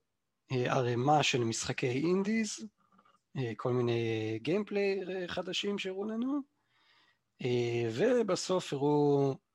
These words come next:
אה, גיימפליי ארוך יותר של המשחק האקסקלוסיבי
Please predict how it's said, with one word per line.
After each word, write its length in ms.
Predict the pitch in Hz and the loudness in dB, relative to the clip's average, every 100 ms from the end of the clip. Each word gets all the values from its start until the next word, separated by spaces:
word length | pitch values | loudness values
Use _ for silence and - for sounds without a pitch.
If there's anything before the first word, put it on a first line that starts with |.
| _ - | _ -6
אה, 580 | 127 123 117 113 110 110 101 | -2 -2 -2 -4 -6 -8 -4
גיימפליי 540 | 139 165 160 151 147 196 | 2 2 2 2 2 0
ארוך 400 | 143 185 214 165 | 0 0 0 -2
יותר 420 | 151 147 151 147 | -4 0 2 2
של 220 | - 123 | 0 -2
המשחק 460 | 120 117 - 143 147 | -4 -6 -6 -4 -4
האקסקלוסיבי 1080 | 139 - - - 147 - - 220 220 185 | -4 -6 -12 -6 -6 -6 -4 -4 -2 -6